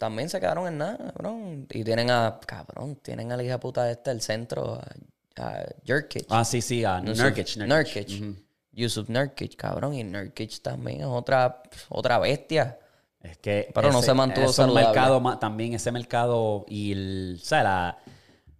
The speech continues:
Speaker 2: el manejo no, no ha sido el mejor. Como que montan un equipo ahí más o menos y es como que, "Lillard, averíguatela".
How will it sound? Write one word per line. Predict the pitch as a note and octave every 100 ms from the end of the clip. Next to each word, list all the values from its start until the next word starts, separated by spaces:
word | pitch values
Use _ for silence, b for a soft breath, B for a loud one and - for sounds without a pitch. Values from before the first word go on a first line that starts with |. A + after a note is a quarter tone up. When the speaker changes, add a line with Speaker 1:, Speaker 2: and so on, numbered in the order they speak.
| _ _
Speaker 2:
el | B2
manejo | C3+ C3 C3+ E3 D3
no, | B2+ C3+
no | C3+
ha |
sido | A#2+ D3
el | D#3
mejor. | D#3+ A#2 B2+ C#3+ C3
Como | A2+ A2
que | G#2+ G#2 G2+ G2+ G2 G2 G#2 _ _
montan | G#2+ G#2+ C3 E3
un | E3
equipo | D#3 E3+ D#3+
ahí | D#3+
más | D#3+
o | D#3+
menos | F3+ C4 B3+ A3
y |
es | G3
como | G3 F3+
que, | E3+ D#3+
"Lillard, | D3+ G#3 F3+
averíguatela". | D#3 D3 G3 D#3+ C3 B2 A#2+